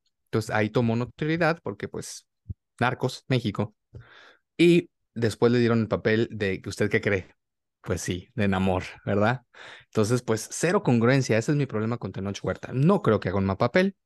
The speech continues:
Sí, sí me parece muy triste el hecho de que de todos los personajes importantes, porque Namor es un personaje, no se equivoque, muy importante en Marvel. No fue ni para echarle ganas para lograr un físico como lo que logró,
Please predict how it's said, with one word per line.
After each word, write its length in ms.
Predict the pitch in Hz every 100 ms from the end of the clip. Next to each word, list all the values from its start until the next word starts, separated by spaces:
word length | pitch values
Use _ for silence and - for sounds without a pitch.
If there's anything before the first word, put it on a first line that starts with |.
| _ - _ _
Sí, 520 | - - 147 156 156 -
sí 360 | - - 156
me 140 | 151 151
parece 640 | 120 123 120 143 139 135
muy 440 | - 107 107 123 127
triste 440 | 123 127 127 -
el 80 | 117
hecho 220 | 113 120
de 120 | 110
que 260 | 101 98 95
de 200 | 107 104
todos 240 | - 110 117
los 160 | 120
personajes 520 | - 101 101 98 113
importantes, 600 | 107 95 117 - 107 117
porque 260 | - 107 101
Namor 320 | 98 95 113
es 100 | 113
un 100 | 117
personaje, 460 | 113 - 101 101 110
no 80 | 101
se 80 |
equivoque, 380 | - 101 101 -
muy 500 | 117 120 131 151 147
importante 640 | 107 104 104 - 113 110 101
en 120 | 98
Marvel. 400 | 107 107 110 - _ _ - - _ _ -
No 160 | 127
fue 240 | 131 139 139
ni 100 | 143
para 180 | 120 101
echarle 320 | 113 131 123
ganas 300 | 110 123 -
para 200 | 107 98
lograr 260 | 98 101
un 120 | 113 110
físico 380 | 113 123 110
como 260 | - 98 98
lo 120 | 95
que 140 | - 98
logró, 560 | 98 98 101 104 98